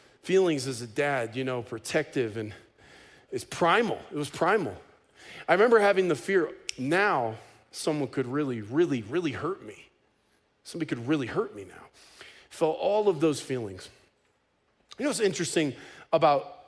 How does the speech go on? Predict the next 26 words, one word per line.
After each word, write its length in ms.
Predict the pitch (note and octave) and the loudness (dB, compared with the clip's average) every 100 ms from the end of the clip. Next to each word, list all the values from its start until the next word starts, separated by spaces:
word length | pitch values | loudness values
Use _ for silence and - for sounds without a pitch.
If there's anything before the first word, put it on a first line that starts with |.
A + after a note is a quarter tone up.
| _ - | _ -14
Jesus 560 | A2+ F3 D#3+ A#2+ C3+ F3 | -6 -4 -2 -4 -6 -6
is 140 | C#3+ | 0
when 180 | F3 D3 | 0 0
Jesus 380 | D#3+ A#3+ A#3 F3+ | -2 -2 -2 -2
sh-, 240 | - - | -4 -8
showed 340 | - - D#3 C3 | -6 0 2 2
up 200 | A#2+ - | -2 -4
in 120 | C#3 | -6
the 60 | B2+ | -4
world, 420 | A#2+ B2 C3 C3 - _ _ _ _ _ - | -4 -2 -4 -6 -18 _ _ _ _ _ -8
he 180 | G3 | -4
brought 380 | E3+ C3 B3 B3+ | 0 4 6 6
a 140 | G#3 F3 | 2 2
dimension 880 | C3+ D3+ D#3+ F#3 G3+ - G3 E3 E3 | 2 2 4 4 4 0 2 2 2
of 160 | D#3+ | -2
theology, 760 | - - D3+ C#3+ D3+ C#3+ A#2 B2 | -2 -2 4 6 6 4 0 -6
theology 440 | A2 F3 F3 E3 | 0 2 4 2
being 180 | D#3 D#3 | 0 0
the 60 | C3+ | -2
study 340 | - E3+ C#3+ | -2 0 0
of 100 | B2+ | 0
God, 180 | C3+ B2+ | 0 0
the 100 | D#3 | 0
understanding 680 | D#3+ D3+ - F#3 F3+ E3+ D3 | 0 -2 0 0 2 2 0
of 200 | C3+ A#2+ | -4 2
God. 400 | C3 A#2 D#2 | 2 2 -6